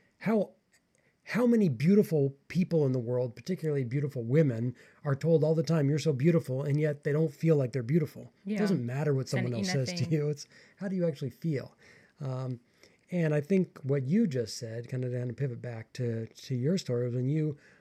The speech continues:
Speaker 1: looked in the mirror this time and didn't have to sort of justify anything. You didn't have to try to convince yourself, and you also didn't have to, you know, go to this thing, "Oh my God, I look like a boy." Um,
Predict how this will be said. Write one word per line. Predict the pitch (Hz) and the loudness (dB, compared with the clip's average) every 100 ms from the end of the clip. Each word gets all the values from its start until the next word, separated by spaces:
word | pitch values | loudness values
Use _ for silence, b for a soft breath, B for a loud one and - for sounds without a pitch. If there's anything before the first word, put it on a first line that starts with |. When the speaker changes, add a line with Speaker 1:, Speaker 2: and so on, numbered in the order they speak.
| b b | b b
Speaker 1:
looked | 156 180 - 185 | 2 2 0 -14
in | - 151 131 | -8 -2 0
the | |
mirror | 123 139 185 170 120 | 0 2 4 4 2
this | 117 - | -2 -4
time | 117 113 113 113 113 b b b b _ - | -4 -4 -2 -4 -6 b b b b _ -4
and | 170 147 131 127 123 123 - b b b 110 | 0 2 2 0 -2 -4 -8 b b b -4
didn't | 156 170 190 180 - | 2 4 4 0 -2
have | 151 147 | -2 -2
to | 147 | -4
sort | 127 139 | -2 -2
of | 120 | -2
justify | 101 110 127 127 - 131 120 117 | -4 0 0 0 -4 -4 -4 -6
anything. | 113 110 110 - 104 110 | -6 -6 -8 -10 -16 -14
You | 117 | -8
didn't | 131 127 | -6 -4
have | 120 120 - - | -6 -6 -8 -6
to | 127 117 117 B B B | -4 -2 -4 B B B
try | 156 139 | 0 0
to | 127 | 0
convince | 123 117 135 135 139 | -2 2 2 2 0
yourself, | 123 - 127 120 123 135 | -4 -2 -4 -2 -4 -4
and | 123 | -4
you | 139 | -4
also | 156 139 | -4 -4
didn't | 131 123 | -4 -4
have | 110 120 120 - - | -4 -6 -6 -8 -6
to, | 127 120 117 B B B B B | -2 -2 -4 B B B B B
you | 143 | 0
know, | 117 110 B B | 0 -2 B B
go | - 139 | 2 4
to | 131 | 4
this | 123 110 | 2 -2
thing, | 139 127 | -2 -2
"Oh | 127 | -2
my | 120 | -4
God, | 117 117 | -4 -2
I | |
look | 117 113 | -2 -2
like | 123 | -2
a | 113 | -2
boy." | 110 110 110 107 101 b b b b | -4 -4 -4 -6 -8 b b b b
Um, | 127 113 113 110 113 | 0 0 0 0 -2